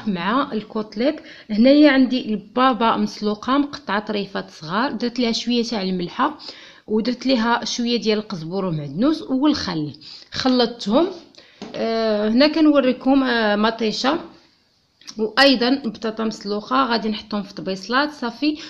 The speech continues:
وغادي نرافقهم مع الطبق ديالي. صراحه الطبق اللي جا اكثر من رائع. غنخرجوا دابا من الفران وغنوريه لكم البنات. ما تنساوش البنات اللي اول مره يشوف هذا الفيديو وباقي ما مشتركش معايا يدير اشتراك، الزر الاحمر اللي تحت الفيديو،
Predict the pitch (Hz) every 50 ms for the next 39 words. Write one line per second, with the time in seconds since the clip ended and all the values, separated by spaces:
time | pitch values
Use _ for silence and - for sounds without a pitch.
0 | - - - - - 269 254 247 247 220 226 233 226 220 202 214 214 208 - -
1 | - - 226 233 254 247 208 165 180 196 190 - - 240 220 240 240 - 202 160
2 | 170 175 180 175 175 175 180 214 240 254 247 - - 226 220 214 208 208 - 240
3 | 269 277 - - - - - _ - 214 214 220 233 233 - 226 214 220 214 196
4 | 196 220 233 - - - - _ _ - 294 294 - - - - - 247 240 254
5 | 247 247 240 233 220 214 208 196 196 196 196 220 254 254 214 220 220 214 - 208
6 | 196 185 185 202 180 208 - 196 190 196 185 180 180 - - 202 196 277 277 285
7 | 269 220 226 226 226 220 214 208 208 208 190 185 233 226 - 233 247 226 196 160
8 | - - 139 139 135 - - - - _ _ _ _ _ _ _ _ _ _ _
9 | _ _ _ _ _ _ _ - 233 240 240 254 247 - 277 262 254 - 254 233
10 | 208 202 208 214 226 220 - 208 - 208 220 233 233 226 220 214 208 208 202 196
11 | - - - 196 190 185 - 214 202 190 - 196 214 247 247 220 233 214 185 190
12 | 202 196 185 160 170 170 185 202 214 - - 175 202 214 - 220 214 214 202 190
13 | - - - 247 262 262 - - - 214 175 151 170 170 175 180 196 214 - -
14 | 202 190 151 196 196 - - - 269 - - - 220 196 190 185 214 220 - 170
15 | 147 147 165 185 185 180 - - - - 254 247 254 247 247 240 247 233 - -
16 | - - - 214 185 175 185 196 185 156 170 190 226 262 247